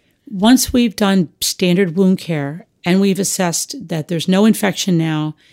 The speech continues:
we've cleaned the wound, we know we have enough blood supply, and we've alleviated any cause, you know, uh, the problem that caused the, the wound in the first place,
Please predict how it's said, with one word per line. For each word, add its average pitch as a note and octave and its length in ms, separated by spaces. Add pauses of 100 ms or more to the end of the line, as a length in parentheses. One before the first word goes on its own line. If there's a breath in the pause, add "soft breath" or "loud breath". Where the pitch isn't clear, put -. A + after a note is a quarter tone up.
(220 soft breath)
we've E3+ 160
cleaned A3 340
the G#3 60
wound, E3+ 520 (320 soft breath)
we E3+ 120
know F3+ 200
we G#3 100
have G3 100
enough G3 280
blood F3+ 260
supply, D#3 640 (800)
and F3+ 80
we've F3+ 200
alleviated F3+ 680
any F3 220
cause, D#3 580 (120)
you E3 160
know, A3+ 140
uh, G3+ 600
the D3+ 160
problem E3+ 500
that D3+ 160
caused F3+ 320
the, - 340
the D3+ 340
wound E3 280
in D#3+ 60
the D3+ 80
first - 280
place, E3+ 300